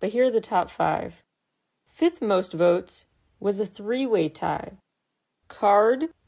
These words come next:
A T's, and luna. Fourth place, another tie, N hyphen and Monsta X. Third place, N C T one two seven.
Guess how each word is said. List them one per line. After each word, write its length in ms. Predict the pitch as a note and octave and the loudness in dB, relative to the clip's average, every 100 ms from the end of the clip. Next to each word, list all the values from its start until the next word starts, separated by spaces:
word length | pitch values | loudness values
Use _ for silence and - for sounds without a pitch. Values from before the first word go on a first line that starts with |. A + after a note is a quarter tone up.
| _ | _
A 200 | G3 G#3 | -2 -2
T's, 640 | G#3 - F3+ E3 D#3+ D#3+ - - | -4 -8 -2 -2 -2 -6 -12 -2
and 260 | A#3 B3+ | 0 0
luna. 580 | G3 E3+ F3+ D#3 - E3+ _ _ _ _ _ _ _ | 0 -2 -2 -4 -8 -14 _ _ _ _ _ _ _
Fourth 420 | - D4+ E4 - | -2 -2 -2 -4
place, 480 | - F3 F3 - - _ _ _ - | -2 0 0 -2 -8 _ _ _ -8
another 340 | G#3+ A3+ G#3 | 0 2 2
tie, 540 | G3 A#3 G#3+ D#3 F3 - _ _ | 4 4 6 4 2 -2 _ _
N 160 | G3 A#3 | -4 0
hyphen 640 | C4 F#3+ - E3+ E3 E3+ - _ | 0 -2 -2 -2 -2 -6 -10 _
and 260 | F#3 G3 F#3+ | -4 -2 -2
Monsta 400 | F3 E3+ F#3+ - | -2 -4 -4 -2
X. 500 | D3+ - - - - _ _ _ _ _ _ | -4 -6 -16 -18 -20 _ _ _ _ _ _
Third 300 | - D4 D#4 | 2 2 0
place, 520 | - F#3+ E3 F3 - - _ _ _ _ _ _ | -2 -2 -2 -4 -8 -12 _ _ _ _ _ _
N 140 | G3+ G#3+ | -8 -6
C 140 | B3 | -8
T 160 | A#3+ G#3+ | -6 -2
one 180 | G3 F#3 | -2 -2
two 160 | G3+ | -6
seven. 520 | F3 D#3+ C#3+ - - | -4 -4 -4 -8 -14